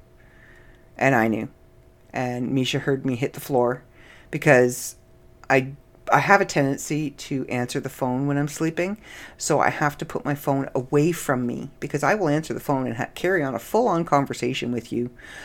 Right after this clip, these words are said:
Uh, "Yep, sure, I'll do that, not a problem," and I will hang up the phone and still be asleep.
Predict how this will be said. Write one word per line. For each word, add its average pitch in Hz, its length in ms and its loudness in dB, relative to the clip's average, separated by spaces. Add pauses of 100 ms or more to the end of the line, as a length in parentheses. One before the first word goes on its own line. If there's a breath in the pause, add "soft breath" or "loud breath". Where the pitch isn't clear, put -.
(340 loud breath)
Uh, - 180 -4
"Yep, 190 220 2
sure, 170 260 -2
I'll 143 100 2
do 147 160 -2
that, 147 240 4
not 135 180 2
a - 20 -6
problem," 160 400 0
and 151 80 -2
I 170 60 -2
will 147 100 -2
hang 147 240 0
up - 80 -4
the - 80 -16
phone 160 400 0
and 117 120 -4
still 160 180 -2
be 147 120 -4
asleep. 123 320 -4